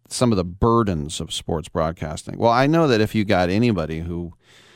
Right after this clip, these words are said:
it's like, "Would you like to, you know, some young broadcaster, do you wanna do the back courts at Wimbledon? Do you wanna do the highlights on the Masters?"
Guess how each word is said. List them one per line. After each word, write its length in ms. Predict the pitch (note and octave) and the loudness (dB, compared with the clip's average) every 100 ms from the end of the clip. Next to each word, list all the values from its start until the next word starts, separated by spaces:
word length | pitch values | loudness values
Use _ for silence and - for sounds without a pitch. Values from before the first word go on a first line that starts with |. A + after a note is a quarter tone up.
| _ _ | _ _
it's 140 | - F2 | -8 -6
like, 160 | F2 | -4
"Would 180 | F#2 E2 | -4 -2
you 100 | G2 | 0
like 260 | F#2+ F#2 - - | 2 0 -4 -4
to, 360 | F2+ D#2+ D#2+ - _ - | -4 -4 -8 -14 _ -10
you 100 | E2 | -8
know, 140 | D#2 | -8
some 260 | F2 F#2 F2+ | -6 -2 -2
young 220 | F#2 F2+ | -2 -2
broadcaster, 680 | E2 E2 G#2 E2+ D#2 - F2+ | -2 -2 -2 -4 -4 -6 -10
do 100 | F2+ | -6
you 60 | |
wanna 160 | E2+ E2 | -4 -4
do 180 | D#2+ E2 | -4 -6
the 100 | D#2+ | -6
back 480 | E2+ D#2+ E2 - - _ _ _ | -2 -2 -2 -6 -20 _ _ _
courts 400 | - F#2+ F#2 - | 0 2 2 -2
at 140 | F2 | -6
Wimbledon? 600 | F2+ F#2 G2 F#2 F#2 F#2 | -2 -2 -2 -2 -2 -4
Do 80 | F2 | -6
you 60 | F2+ | -6
wanna 220 | F#2 F2+ | -6 -6
do 180 | F2+ F2 | -6 -6
the 120 | E2 | -6
highlights 600 | F2+ F2+ F2+ F#2 F2+ - | -4 -2 0 -2 -2 -6
on 120 | E2 | -6
the 60 | D#2+ | -4
Masters?" 720 | D#2+ F2 - G2 G2+ G#2+ | -4 -4 -4 -4 -4 -6